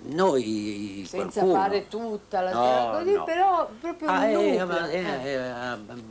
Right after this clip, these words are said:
Speaker 1: insomma, è abbastanza semplice.
Speaker 2: Ecco.
Speaker 1: Eh, io pensavo con qualche altro con me,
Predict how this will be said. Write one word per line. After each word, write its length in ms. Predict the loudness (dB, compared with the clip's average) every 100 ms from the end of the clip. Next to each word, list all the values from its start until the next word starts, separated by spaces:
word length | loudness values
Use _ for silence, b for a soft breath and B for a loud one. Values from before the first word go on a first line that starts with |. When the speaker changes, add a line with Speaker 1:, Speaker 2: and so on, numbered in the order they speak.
| -18
Speaker 1:
insomma, 380 | -14 -12 -10 -10
è 100 | -10
abbastanza 580 | -12 -14 -12 -14 -12 -12
semplice. 840 | -12 -12 -12 -14 -14 -14 -12 -12
Speaker 2:
Ecco. 380 | -10 -10 -10 -18 -20 -18
Speaker 1:
Eh, 300 | -16 -14 -10
io 220 | -8 -8
pensavo 600 | -8 -10 -8 -4 -4 -6 -12
con 240 | -16 -16 -14
qualche 340 | -10 -10 -10 -4
altro 420 | -2 -4 -6 -16
con 200 | -16 -18
me, 180 | -16